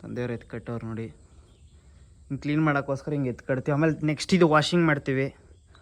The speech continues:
ಆ ವಿಡಿಯೋನೂ ಹಾಕ್ತೀನಿ. ಅವೆಲ್ಲ ವಾಷಿಂಗ್ ಆಗೈತೆ ನೋಡಿ, ಈ ಮರಿ ಪೀಡೆಲ್ಲ ವಾಷಿಂಗ್ ಆಗೈತೆ. ಹೌದು, ಇದೇನು ಬಳಸಲ್ಲ, ಮೊದಲು ಬಳಸ್ತಿದ್ದೋ,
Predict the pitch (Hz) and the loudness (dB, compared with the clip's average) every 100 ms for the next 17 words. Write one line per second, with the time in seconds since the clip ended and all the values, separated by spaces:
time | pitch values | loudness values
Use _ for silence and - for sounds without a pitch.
0 | - 139 160 170 160 147 139 - 135 127 | -4 2 4 6 4 4 0 -2 -2 -2
1 | - - _ - _ _ - - - 135 | -6 -20 _ -20 _ _ -20 -20 -4 0
2 | 143 139 139 139 160 135 131 131 127 120 | 4 4 4 2 0 2 -2 -2 -2 -2
3 | 127 - - - - - - - - - | -6 -10 -16 -16 -16 -18 -18 -18 -14 -10
4 | - - - 127 131 127 139 143 135 131 | -10 -10 -6 -2 -2 0 -2 0 0 0
5 | 131 120 131 143 135 123 120 113 120 117 | 0 0 -4 -4 -4 -2 -4 -6 -10 -12
6 | - - - - - - - - - - | -18 -20 -20 -20 -20 -20 -20 -20 -20 -20
7 | - - - - - - - - - - | -20 -20 -20 -20 -20 -20 -20 -20 -20 -20
8 | - - - - - - - - - - | -20 -20 -20 -20 -20 -20 -20 -18 -10 -10
9 | - - - - - - - - - - | -10 -20 -20 -20 -20 -20 -20 -20 -20 -20
10 | - 120 107 101 - - - - _ - | -12 -8 -8 -10 -20 -20 -20 -20 _ -20
11 | - - - 139 165 196 143 147 170 160 | -20 -20 -8 2 4 6 6 4 4 4
12 | 160 185 - - - 123 127 160 147 143 | 4 2 -10 -20 -10 -6 -2 -2 0 0
13 | 147 - 147 143 147 | 0 -2 2 2 0